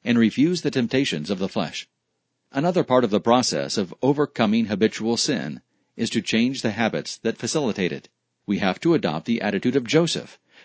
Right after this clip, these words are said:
who, when tempted by Potiphar's wife to come to bed with her, left the room so quickly that he left his cloak in her hands. Genesis thirty-nine, verse fifteen.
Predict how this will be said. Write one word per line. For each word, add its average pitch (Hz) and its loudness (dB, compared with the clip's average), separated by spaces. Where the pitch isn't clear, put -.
who, 127 4
when 117 4
tempted 120 0
by 95 2
Potiphar's 113 0
wife 113 0
to - -14
come 131 2
to 107 0
bed 139 2
with 107 -2
her, 78 -4
left 123 -2
the 110 4
room 110 4
so 113 4
quickly 87 -2
that 104 -2
he 104 4
left 113 -2
his 107 0
cloak 147 0
in 92 0
her 85 -2
hands. 92 -6
Genesis 113 2
thirty-nine, 101 2
verse 95 2
fifteen. 104 -2